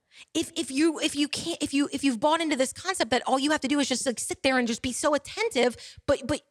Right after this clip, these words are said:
you know what I'm saying? But it's also like, but you have this job to be able to do, to be able to be provisional, to care for them. I mean, what a, what a mixed message. What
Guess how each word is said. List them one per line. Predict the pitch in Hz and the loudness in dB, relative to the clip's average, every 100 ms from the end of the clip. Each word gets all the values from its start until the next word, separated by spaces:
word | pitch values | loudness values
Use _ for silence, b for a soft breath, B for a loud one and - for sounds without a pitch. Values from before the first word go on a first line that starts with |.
| - | -20
you | 254 294 | -2 0
know | 330 | 2
what | 320 | 2
I'm | |
saying? | 277 359 381 | 0 0 2
But | 302 294 | 2 2
it's | 302 | 2
also | 320 339 330 | 0 2 2
like, | 302 262 - b b b - 240 | 2 2 -2 b b b -2 2
but | 302 | 4
you | 302 | 4
have | 302 320 | 2 0
this | 262 - | -2 -2
job | 339 311 320 | 0 0 0
to | 277 | 0
be | 294 | 0
able | 277 | 2
to | 269 | -2
do, | 226 247 370 359 | 0 2 4 2
to | 285 | 0
be | 254 | 0
able | 277 294 | 2 2
to | |
be | 302 | 0
provisional, | 294 311 415 427 381 | -2 0 2 2 2
to | 277 330 | 2 0
care | - 494 | 0 -2
for | - 247 | 0 0
them. | 208 170 - | 0 -2 -2
I | |
mean, | 339 269 B B | 0 0 B B
what | 427 494 | 2 2
a, | 494 | 2
what | 440 453 | 0 0
a | |
mixed | 294 359 - - | 0 0 -2 0
message. | 285 285 185 156 - B | 0 2 0 -4 -6 B
What | B | B